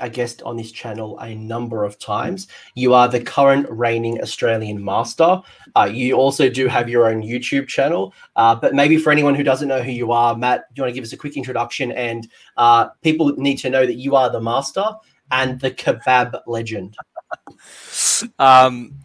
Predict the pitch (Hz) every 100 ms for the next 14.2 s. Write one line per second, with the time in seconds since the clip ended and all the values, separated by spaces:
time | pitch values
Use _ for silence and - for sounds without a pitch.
0 | _ - 156 156 - 147 147 135 135 139
1 | 135 123 123 127 - 117 117 117 123 117
2 | 113 113 - - _ _ - - 123 -
3 | 156 147 131 147 - 156 147 127 151 127
4 | 110 110 - 139 117 117 117 117 117 110
5 | 110 107 107 _ _ 110 - 135 117 113
6 | 123 120 113 113 - - 110 107 107 104
7 | - 123 117 123 117 110 107 104 - 104
8 | 104 104 _ - - - - _ 117 117
9 | 123 123 123 113 - - - 127 120 123
10 | - 127 127 147 156 123 123 123 123 120
11 | 104 - - 127 135 139 143 123 113 -
12 | 127 127 123 135 143 151 151 143 135 -
13 | 120 - 135 131 139 147 143 160 143 139
14 | 127 123